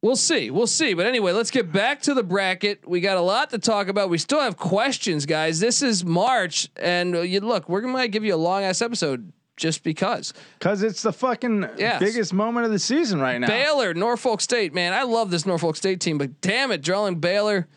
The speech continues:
Speaker 1: is tough. I was hoping Norfolk State would get a fifteen. I kinda like them as a fifteen. Um,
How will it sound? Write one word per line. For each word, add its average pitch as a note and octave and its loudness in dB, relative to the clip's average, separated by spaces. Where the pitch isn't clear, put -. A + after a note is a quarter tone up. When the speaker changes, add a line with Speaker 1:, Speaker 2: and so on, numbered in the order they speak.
Speaker 1:
is - -6
tough. G3+ 0
I E3+ 0
was E3 0
hoping A#3 0
Norfolk F3+ 0
State F#3 0
would D#3 -2
get D#3 0
a C#3 -2
fifteen. E3 -2
I A2+ -4
kinda E3+ -2
like D#3 0
them C#3+ -4
as A#2+ -4
a A#2 -6
fifteen. D3+ -4
Um, E3+ 0